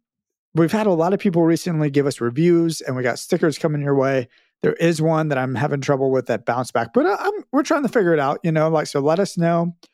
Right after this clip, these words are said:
if you reviewed the podcast, and we will try to get you a sticker. Uh, check us out on Instagram at Never Ending Adventure Podcast.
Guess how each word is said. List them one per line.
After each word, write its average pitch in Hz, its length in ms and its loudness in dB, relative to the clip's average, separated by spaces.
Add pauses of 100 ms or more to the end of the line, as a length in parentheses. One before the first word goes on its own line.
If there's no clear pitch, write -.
(300)
if 135 80 -8
you 143 140 2
reviewed 139 640 0
the 131 60 -4
podcast, 127 640 -2
and 127 100 -6
we 127 80 0
will 120 160 0
try 123 160 0
to 120 100 -4
get 123 200 -2
you 127 140 0
a 117 60 0
sticker. 139 460 -2 (640)
Uh, 123 420 0
check 196 160 0
us 185 100 -2
out 196 140 2
on 147 200 -2
Instagram 165 440 -2
at - 80 -4
Never 147 240 2
Ending 147 220 0
Adventure 147 280 0
Podcast. 143 680 -2